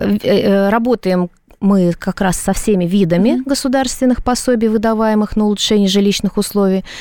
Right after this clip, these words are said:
Speaker 1: Пожалуйста, обращайтесь, будем рады помочь. А получить первоначальную консультацию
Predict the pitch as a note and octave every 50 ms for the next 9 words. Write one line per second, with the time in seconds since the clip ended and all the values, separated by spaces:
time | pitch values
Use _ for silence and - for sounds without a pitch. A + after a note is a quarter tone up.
0 | - - - - G#3+ G#3 A3 G#3+ G3+ F#3+ - - F#3 F3 F3+ F#3 F3+ - - -
1 | G#3 A3+ C4+ - D4 C4+ A#3+ G3 G#3 G3+ F#3+ F3+ F#3 F#3+ G3+ A3+ B3 C4 B3+ -
2 | B3+ B3+ B3+ B3+ B3+ B3+ - - - - _ G3 G3 G3 G3 F#3+ F#3+ - - G3
3 | G#3 G#3 - A#3+ G#3+ - - G3+ F#3+ G3+ G3+ G3+ G#3 - - D4+ E4+ F4 E4 D4
4 | - A#3 G#3+ - A#3 G#3+ - - G#3+ F#3+ - - - F3